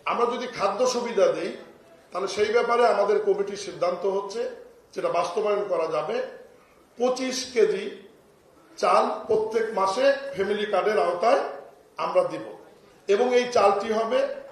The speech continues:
ফর্টিফাইড রাইস, পুষ্টি সমৃদ্ধ চাল, যে চালের মধ্যে আপনার ছয়টা ভিটামিন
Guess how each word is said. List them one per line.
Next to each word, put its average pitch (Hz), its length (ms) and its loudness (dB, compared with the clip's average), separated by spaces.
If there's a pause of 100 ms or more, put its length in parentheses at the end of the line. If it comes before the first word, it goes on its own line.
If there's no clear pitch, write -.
(320)
ফর্টিফাইড 214 560 2 (100)
রাইস, 131 300 -6 (380)
পুষ্টি 254 360 -4 (100)
সমৃদ্ধ 196 380 -2 (160)
চাল, - 200 -2 (680)
যে 208 100 4 (140)
চালের 233 360 6
মধ্যে 240 280 4 (640)
আপনার 208 320 2
ছয়টা 220 300 0 (100)
ভিটামিন 202 360 0